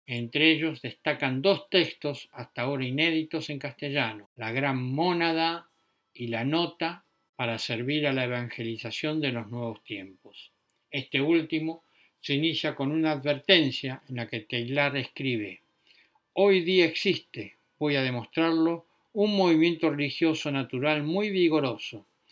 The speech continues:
Pensamos, nosotros que somos cristianos y sacerdotes, que, para influir en él, para sobrenaturalizarlo,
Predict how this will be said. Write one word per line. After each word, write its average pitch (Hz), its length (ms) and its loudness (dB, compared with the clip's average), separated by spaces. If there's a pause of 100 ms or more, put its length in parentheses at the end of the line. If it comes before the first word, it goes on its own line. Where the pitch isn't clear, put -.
(460)
Pensamos, 147 880 2 (160)
nosotros 143 500 -4
que - 100 -16
somos 131 320 -4
cristianos 131 640 -4
y - 40 -16
sacerdotes, 143 960 -4 (120)
que, 160 380 8
para 123 220 0
influir 127 420 -4
en 123 160 0
él, 180 360 2 (500)
para 135 240 2
sobrenaturalizarlo, 123 1400 0